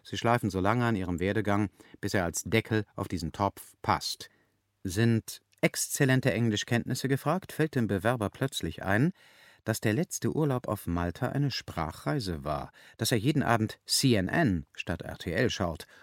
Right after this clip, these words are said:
und dass er einen Brieffreund in Kanada hat, von dem er ja nicht zu erwähnen braucht, dass der ein alter Schulfreund ist und nur auf Deutsch korrespondiert. Mit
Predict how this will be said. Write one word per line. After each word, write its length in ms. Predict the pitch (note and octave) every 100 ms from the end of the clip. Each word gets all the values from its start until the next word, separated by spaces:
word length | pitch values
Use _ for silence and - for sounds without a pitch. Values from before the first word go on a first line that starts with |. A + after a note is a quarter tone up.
| _ -
und 420 | F3+ A#3 - -
dass 140 | C#3
er 80 | E2+
einen 200 | G#2 F#2+
Brieffreund 600 | F#2+ A#2+ - - A#2 B2+
in 140 | E2+
Kanada 480 | - A2 A#2 G#2+ G2
hat, 200 | A#2+ - - -
von 240 | - A2+ G2+
dem 200 | A#2 A#2+
er 220 | G2+ A2
ja 220 | G2+ G2
nicht 160 | G2+ -
zu 80 | F#2+
erwähnen 380 | F2+ G#2 G2+
braucht, 280 | F#2 F#2+ -
dass 120 | F#2+
der 140 | - -
ein 120 | G2
alter 340 | F#2 F#2+ -
Schulfreund 520 | - C#3+ D3+ - A2 -
ist 240 | F#2+ - - -
und 160 | A2+
nur 120 | F#2 E2+
auf 100 | -
Deutsch 420 | D#3+ D#3 - - -
korrespondiert. 760 | G2 F2+ - F#2 F2+ D#2+ - _ _ _ _ _ _ _ _ _ _
Mit 640 | - G2 G2+ - - -